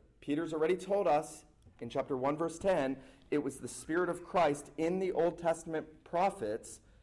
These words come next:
indicating that the Messiah would come. So very clearly, there's no argument there. One ten, Spirit of Christ in the Old Testament prophets, prophesying through them, preaching through them. And then notice what Peter says in verse twelve,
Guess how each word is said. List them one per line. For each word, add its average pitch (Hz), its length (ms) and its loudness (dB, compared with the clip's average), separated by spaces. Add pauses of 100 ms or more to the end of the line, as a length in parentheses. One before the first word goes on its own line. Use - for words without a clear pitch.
(440)
indicating 165 800 2
that 143 180 -2
the 160 60 0
Messiah 151 460 4
would 151 180 0
come. 127 360 -4 (320)
So 113 220 0 (400)
very 147 240 8
clearly, 196 460 4
there's 135 200 -2
no 151 200 6
argument 180 460 2
there. 156 360 4 (220)
One 165 320 2
ten, 151 360 2
Spirit 160 360 -2
of 160 100 -6
Christ 139 460 2
in 160 120 0
the 170 80 0
Old 160 180 0
Testament 147 360 -4
prophets, 123 540 0 (720)
prophesying 147 640 2
through 135 240 -2
them, 120 360 2 (420)
preaching 165 400 -2
through 156 160 0
them. 156 160 4
And 151 120 4
then 143 140 4
notice 147 320 4
what 156 140 -2
Peter 160 260 0
says 156 300 0
in 151 80 -2
verse 143 240 0
twelve, 160 580 2